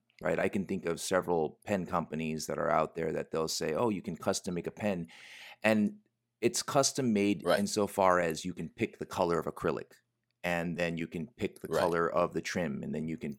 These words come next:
Speaker 1: pick the nib size. You're talking a whole nother level of customization, right? You're talking about people can even not only choose the color, but they can actually take material that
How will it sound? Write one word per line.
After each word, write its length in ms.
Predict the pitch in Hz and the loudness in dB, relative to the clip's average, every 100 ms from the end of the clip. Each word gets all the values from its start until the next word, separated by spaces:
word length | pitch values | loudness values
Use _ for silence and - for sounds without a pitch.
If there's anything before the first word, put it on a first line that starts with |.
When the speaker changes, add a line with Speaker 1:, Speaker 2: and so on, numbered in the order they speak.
| _ | _
Speaker 1:
pick 300 | 101 - - | -6 -6 -8
the 260 | 82 78 80 | -6 -4 -4
nib 260 | 85 87 | -2 -2
size. 480 | - 65 53 55 - - - - - - _ - | -2 -4 -4 -6 -10 -12 -20 -20 -20 -20 _ 0
You're 260 | 123 208 | 4 4
talking 460 | - 135 113 113 98 | 4 6 6 4 2
a 80 | 82 | 0
whole 320 | - 131 123 | 2 6 8
nother 320 | 113 98 90 | 8 8 6
level 500 | 82 101 110 80 65 - | 6 4 4 2 -2 -2
of 300 | 76 - - | -2 -2 -2
customization, 1000 | 104 104 - 78 71 87 104 - - - - _ _ - | 0 0 -2 -4 0 0 0 -4 -10 -20 -20 _ _ -2
right? 320 | 80 113 - - | 4 4 2 0
You're 160 | 110 | 0
talking 400 | - 151 135 101 | 4 2 2 0
about 400 | 90 85 82 - | 2 4 4 2
people 240 | - 143 - | -6 -6 -4
can 200 | - 98 | -2 -2
even 360 | 104 104 101 - - - | 0 0 -2 -6 -16 0
not 140 | 98 | 2
only 180 | 123 123 | 4 2
choose 280 | - 123 90 | 0 -2 -2
the 60 | |
color, 240 | 87 127 104 | -2 2 2
but 120 | 92 | 0
they 80 | 139 | -4
can 160 | 139 139 | -4 -2
actually 320 | 120 - 95 | -2 -2 -6
take 320 | - 123 - - _ _ _ | -2 -2 -2 -10 _ _ _
material 760 | 90 98 - 117 131 76 65 - _ _ _ _ _ _ - | -8 -6 2 4 4 2 0 -6 _ _ _ _ _ _ 6
that 340 | 107 92 - | 10 10 6